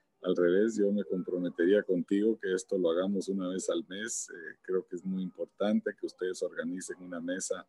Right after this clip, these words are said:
de trabajo de su lado y nosotros poder organizar de nuestro lado para empezar a trabajar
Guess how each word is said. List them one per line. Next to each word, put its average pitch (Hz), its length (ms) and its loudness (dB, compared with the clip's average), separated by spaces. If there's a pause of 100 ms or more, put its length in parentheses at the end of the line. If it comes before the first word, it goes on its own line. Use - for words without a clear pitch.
(520)
de 92 120 6
trabajo 90 560 2
de 90 100 4
su - 160 -4
lado 98 400 4
y 95 60 2
nosotros 90 460 0
poder 90 320 0
organizar 87 540 0
de 92 180 0
nuestro 85 300 -6
lado 90 380 0
para 87 160 0
empezar 85 400 -2
a 87 80 -6
trabajar 85 500 -2